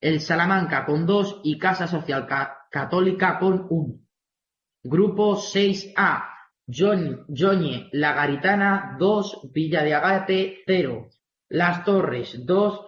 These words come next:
Fermaguín ocho, Tagoror tres, Pigar dos, Unión Viera siete, Cinco Continentes cero, Las Coloradas dos, Flor de Lis dos,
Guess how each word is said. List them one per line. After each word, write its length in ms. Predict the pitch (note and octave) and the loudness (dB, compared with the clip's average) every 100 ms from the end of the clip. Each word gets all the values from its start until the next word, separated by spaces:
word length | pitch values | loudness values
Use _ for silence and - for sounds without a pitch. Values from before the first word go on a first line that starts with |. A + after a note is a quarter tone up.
| - | -10
Fermaguín 840 | - E3 D#3 D3+ F3 G3+ G3 G3 - | -2 0 2 0 2 2 2 -2 -6
ocho, 520 | F3+ F#3+ F#3 - G#2+ - _ _ _ _ _ | 0 0 0 -8 -10 -12 _ _ _ _ _
Tagoror 880 | F3 E3 D3 D#3+ F#3+ F3 - - - | 0 2 2 2 4 2 -2 -10 -6
tres, 480 | F3+ F#3+ G#3+ G3+ - - _ | 0 2 2 -2 -8 -20 _
Pigar 640 | D#3+ D3+ F#3+ G3 - - B2+ | -2 2 2 0 -2 -10 -2
dos, 540 | F3 - - - _ _ _ _ - | 0 0 -6 -18 _ _ _ _ -4
Unión 380 | D3+ F3 G3 | 0 4 4
Viera 400 | F3+ E3+ D3 B2 | 4 2 0 -2
siete, 880 | - - F#3 G3+ - G3+ G3 G3 - _ _ _ _ _ | -6 -2 0 0 0 0 0 -4 -14 _ _ _ _ _
Cinco 300 | - F#3 E3+ | 0 0 0
Continentes 720 | D3+ D3 D3 F3 F#3+ G3+ F#3 - | -2 -2 -2 0 0 0 -2 -2
cero, 320 | F#3 E3 A2+ - - _ _ _ | 0 0 -2 -8 -18 _ _ _
Las 200 | C#3+ D3 | -2 0
Coloradas 640 | C#3+ C3+ D3 E3+ C3+ - - | 0 0 2 0 -2 -6 -2
dos, 440 | F3 G#3 F#3+ - | 2 2 0 -6
Flor 240 | D3+ D3 B2+ | -2 0 0
de 140 | C#3 | 0
Lis 500 | E3 G3 - - - | 2 2 0 -10 -4
dos, 500 | F3+ E3 - - - | 0 0 -2 -10 -20